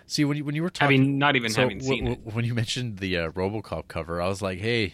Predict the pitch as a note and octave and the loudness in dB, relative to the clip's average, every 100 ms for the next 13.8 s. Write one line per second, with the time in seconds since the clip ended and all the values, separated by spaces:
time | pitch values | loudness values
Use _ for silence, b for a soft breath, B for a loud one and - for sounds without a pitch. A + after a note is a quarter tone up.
0 | - - B2+ - B2+ G2+ G#2+ G2 F#2 F2 | -8 -8 -6 -4 -4 -4 -4 -2 -4 -2
1 | - - F2+ A#2 - F2+ E2+ - F2 - | -4 -4 -6 -6 -4 -2 -2 -4 -6 -4
2 | F2 E2+ F2 - - E2 F2 - F2 F2 | -4 -4 -6 -6 -6 -4 -6 -6 -6 -4
3 | F2 E2+ E2 - E2+ - A2 G#2+ A2+ - | -4 -6 -8 -8 -8 -4 -4 -4 -4 -2
4 | D3+ D3+ - B B B B2+ A#2 G#2+ C#3 | -4 -6 -12 B B B -6 -4 -2 -2
5 | C3+ G3 A#3+ F#3 F3+ A3 C3 C#3+ - A2 | -2 0 0 0 0 2 4 2 2 -4
6 | F#2+ E2+ E2 E2 D2 - E2 - E2 E2 | -2 -4 -4 -6 -6 -10 -10 -8 -8 -6
7 | - E3+ - - - _ _ _ _ - | -2 -2 -4 -16 -20 _ _ _ _ 0
8 | G#3 B3+ E3+ - A3 G#3 B B B D3+ | 2 4 2 2 2 2 B B B 0
9 | G3 E4 - A3 A#3+ A3+ A#3 A#3 A#3+ A3+ | 2 2 2 0 0 0 2 2 4 4
10 | A#3+ D4+ A#3 E3 B2+ B2 A#2+ A#2 A2+ - | 2 2 2 2 2 2 4 4 2 -2
11 | A#2+ A2+ A2+ A2+ A2 A2 G#2+ G#2 G#2 A2 | -6 -4 -4 -2 0 0 0 0 -2 -2
12 | G#2 G2+ G#2 F#2+ G#2+ F#2+ - - G#2+ G#2+ | -2 -4 -6 -4 -4 -6 -10 -2 2 2
13 | G#2+ G#2 G2+ G#2 G#2 G#2 G#2+ F#2 | 2 0 0 -2 -2 0 2 0